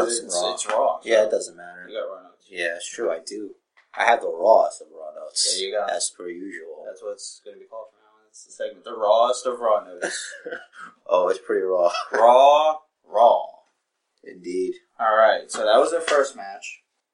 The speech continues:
Speaker 1: So we're both oh for one right there.
Speaker 2: Yeah.
Speaker 1: Second match of the evening was the Brie and Nikki match.
Speaker 2: We both
Speaker 1: We were both right.
Speaker 2: That's a no-brainer. I mean,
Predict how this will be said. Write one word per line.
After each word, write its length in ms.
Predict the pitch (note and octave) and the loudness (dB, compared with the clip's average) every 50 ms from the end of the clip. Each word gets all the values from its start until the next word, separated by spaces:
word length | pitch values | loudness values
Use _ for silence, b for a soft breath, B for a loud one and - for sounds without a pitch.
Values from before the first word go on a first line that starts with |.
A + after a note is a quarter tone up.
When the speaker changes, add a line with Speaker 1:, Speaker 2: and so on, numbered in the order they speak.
| _ _ _ _ _ _ _ | _ _ _ _ _ _ _
Speaker 1:
So 420 | _ - B2 G#2 G2 G2 G2 F#2+ F#2 | _ -6 -4 -4 -4 -6 -10 -10 -10
we're 400 | F#2+ A2 A#2 A#2 A#2 A2+ G#2+ G#2 G#2+ _ - | -8 -8 -6 -4 -6 -6 -8 -10 -12 _ -4
both 280 | A#2 A2+ A#2 A#2 A#2 _ _ _ _ _ _ _ _ _ _ _ _ _ _ _ _ _ _ _ _ _ _ _ _ _ _ _ _ _ _ _ _ _ _ - | -4 -4 -4 -6 -10 _ _ _ _ _ _ _ _ _ _ _ _ _ _ _ _ _ _ _ _ _ _ _ _ _ _ _ _ _ _ _ _ _ _ -12
oh 140 | G#2 G#2+ G#2 | -10 -10 -10
for 120 | - G#2+ G2+ | -10 -10 -10
one 160 | G2 G2 F#2 | -10 -10 -12
right 180 | F#2 F#2+ F#2+ F#2+ F2+ | -14 -16 -16 -16 -14
there. 240 | F2+ - - - _ _ _ _ _ _ _ _ F#2 | -14 -14 -14 -16 _ _ _ _ _ _ _ _ _
Speaker 2:
Yeah. 100 | F#2+ F2 E2 | -10 -8 -6
Speaker 1:
Second 400 | D#3+ - - E3+ E3+ F3+ F#3+ F3 | -4 0 4 4 4 4 2 -2
match 260 | F3 F3 E3+ E3+ - - | -2 -2 -4 -4 -4 -6
of 160 | D3+ D3 C#3+ | -8 -8 -8
the 60 | - | -8
evening 440 | C#3 C#3+ D3 C#3+ D3 C#3+ C#3+ C#3 B2+ | -10 -14 -14 -12 -12 -10 -10 -8 -4
was 920 | B2+ B2+ B2+ B2+ B2+ B2+ B2 B2 B2 B2 C3 C#3 C#3+ C#3+ - - - - _ _ _ | 2 4 4 6 6 6 6 6 6 6 6 4 2 -4 -8 -16 -16 -16 _ _ _
the 400 | B2+ C3 C3+ C3+ C3+ C3+ C3+ C3 C3 - | -18 -14 -12 -10 -10 -8 -10 -10 -10 -12
Brie 180 | - E3 F3+ | -10 -10 -10
and 120 | F3+ F3+ F3+ | -10 -10 -12
Nikki 260 | F#3+ F#3 E3 D3 B2 | -14 -14 -12 -14 -14
match. 640 | G2+ F#2+ - - _ - - - - - - _ _ _ _ _ _ _ _ _ _ _ _ _ _ _ _ _ _ _ _ _ _ - | -14 -14 -16 -18 _ -14 -14 -14 -14 -14 -20 _ _ _ _ _ _ _ _ _ _ _ _ _ _ _ _ _ _ _ _ _ _ -16
Speaker 2:
We 180 | G#2 G#2 G#2+ G#2 - | -14 -12 -12 -4 2
both 460 | G#2+ G2 G2+ G2+ G2 - - - - | 4 6 6 6 4 2 -6 -12 -12
Speaker 1:
We 80 | - A2+ | -10 -4
were 60 | A2+ | 2
both 180 | B2 C#3+ D3 D3 | 2 2 4 6
right. 240 | C#3+ B2+ C3 C3+ - - _ _ _ - | 6 6 6 4 0 -4 _ _ _ 0
Speaker 2:
That's 240 | A#2+ B2 A#2+ - - | 2 2 2 0 -2
a 40 | G2 | -4
no-brainer. 560 | G2+ G2+ G2 F#2+ G2+ G2 G2 F#2+ F2+ F#2 F#2+ | 0 0 0 0 0 -4 -4 -4 -6 -10 -12
I 40 | F#2+ | -12
mean, 460 | G2 G#2 G#2 G2+ G2+ G2 F#2+ F#2 F2 | -10 -10 -10 -8 -10 -12 -14 -16 -18